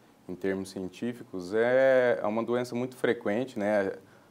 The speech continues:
atinge em torno de dez a vinte por cento da população. É, dentre as causas, a gente tem a diabetes, a obesidade, a alimenta-,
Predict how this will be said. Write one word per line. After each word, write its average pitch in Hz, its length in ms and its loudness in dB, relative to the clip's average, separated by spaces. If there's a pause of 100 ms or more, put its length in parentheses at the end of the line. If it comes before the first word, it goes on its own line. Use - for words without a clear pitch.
(140)
atinge 107 500 -2
em 101 60 -2
torno 104 320 0
de 98 120 -6
dez 107 300 6
a 107 60 -4
vinte 107 240 -2
por 98 180 -6
cento 104 320 -6
da 101 100 2
população. 98 880 -4 (680)
É, 101 300 6
dentre 131 340 2
as 151 140 4
causas, 160 380 6
a 170 60 2
gente 160 280 -4
tem 151 180 2
a 120 60 2
diabetes, 117 840 6
a 104 40 2
obesidade, 101 1080 2
a 98 80 2
alimenta-, 98 580 -2